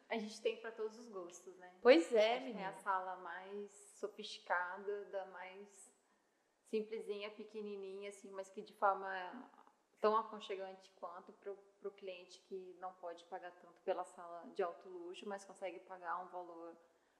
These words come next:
Speaker 1: menorzinho pra atender de, com qualidade o seu cliente.
Speaker 2: Que
Speaker 1: Então
Speaker 2: lindo! Isso é muito legal, porque mostra realmente que vocês se importam com as
Speaker 1: Sim, eu me
Speaker 2: pessoas.
Speaker 1: importo, porque eu acho que a pessoa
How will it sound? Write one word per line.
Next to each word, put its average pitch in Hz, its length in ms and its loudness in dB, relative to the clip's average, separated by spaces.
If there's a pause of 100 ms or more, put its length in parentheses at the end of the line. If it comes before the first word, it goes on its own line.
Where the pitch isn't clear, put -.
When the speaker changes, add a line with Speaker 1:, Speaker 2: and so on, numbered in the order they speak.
Speaker 1:
menorzinho 196 580 -2
pra 196 120 -2
atender 185 480 -6
de, - 100 -16
com - 260 -18
qualidade 180 580 4
o - 40 -12
seu 190 140 -10
cliente. 180 640 -10
Speaker 2:
Que - 160 0
Speaker 1:
Então 254 120 4
Speaker 2:
lindo! 180 600 -4 (200)
Isso 233 160 8
é 294 40 12
muito 330 260 2
legal, 220 460 10
porque - 260 0
mostra 254 380 -2
realmente 277 400 -2
que - 80 -12
vocês 285 260 -4
se - 120 -10
importam 262 440 8
com - 80 -2
as 254 80 -2
Speaker 1:
Sim, - 60 -12
eu - 20 -4
me 262 60 -4
Speaker 2:
pessoas. 220 720 8
Speaker 1:
importo, 277 400 0
porque 226 320 -8
eu 220 420 0
acho 226 160 0
que 247 80 0
a 240 60 0
pessoa 247 340 -2